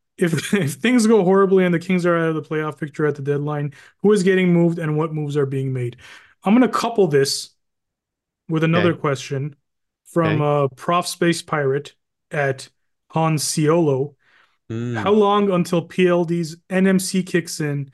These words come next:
Speaker 1: and how much cap should we retain to dump him?" I'm,
Speaker 2: <laughs>
Speaker 1: I'm bunching these together because it's, they're inevitably forever tied, right? Like, if, if you're talking about who's gonna get traded and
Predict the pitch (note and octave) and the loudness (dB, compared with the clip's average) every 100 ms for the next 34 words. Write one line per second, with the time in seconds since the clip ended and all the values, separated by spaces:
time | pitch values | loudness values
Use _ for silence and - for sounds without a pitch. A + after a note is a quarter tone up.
0 | _ _ E3 C#3 D#3+ E3 E3 - - E3 | _ _ -6 -4 -2 0 0 -2 -4 -2
1 | D#3+ - D#3+ D#3 D3+ C#3+ - C#3+ C#3 C3+ | -2 -2 0 0 0 -4 -6 -6 -6 -4
2 | C3+ C3+ B2+ B2 B2 - - _ A#3+ C#4+ | -4 -4 -4 -6 -8 -14 -20 _ -2 -2
3 | C3 - B3 G3+ F#3 G3 F#3+ A#3+ A#3 A3+ | -2 -2 0 2 2 0 2 4 4 2
4 | A#3 A3 A3 A#3+ B3+ - _ _ _ _ | 2 2 2 2 -2 -8 _ _ _ _
5 | _ - F#3 - F#3 F3 E3 - _ _ | _ -6 -2 2 2 2 -2 -12 _ _
6 | _ _ _ _ _ F#3+ F#3 - - F3 | _ _ _ _ _ -4 -2 -4 -8 0
7 | G3+ G#3 G3 G3 F3+ E3+ E3 D#3 - D#3+ | 4 4 4 2 2 2 2 0 0 0
8 | C#3+ C3 C3+ C3+ B2+ C#3 D3 D#3 D#3 - | 0 -2 -4 -8 -6 -4 -2 -2 -4 -4
9 | E3 D3 - - _ F3+ G3 G3 F#3 F#3+ | -4 -4 -10 -20 _ 0 2 2 2 2
10 | G3 A3 G#3 G3+ G3 G#3 F#3+ F3+ E3+ D#3 | 4 2 4 2 0 2 2 2 0 -2
11 | D3+ C#3 | -6 -8